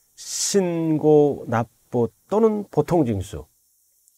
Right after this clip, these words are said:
본세의 징수 방법에 따라 확정된다고요. 취득세의 지방교육세 이렇게 붙으면 신고하면 확정되고,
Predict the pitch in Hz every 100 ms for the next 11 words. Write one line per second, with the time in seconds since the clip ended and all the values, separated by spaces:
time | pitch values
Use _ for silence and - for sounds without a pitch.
0 | _ _ _ _ _ _ _ - 113 127
1 | 165 214 214 208 202 190 180 170 - 175
2 | 165 - 175 160 160 156 151 147 147 139
3 | _ 151 151 226 - - _ _ - 196
4 | 226 214 160 127 104 92 73 69 _ _
5 | _ - - 196 190 247 - - 233 214
6 | 202 196 - 151 165 147 120 107 85 -
7 | 92 110 143 117 120 107 - 139 220 214
8 | - 247 240 226 220 202 180 151 127 92
9 | 78 -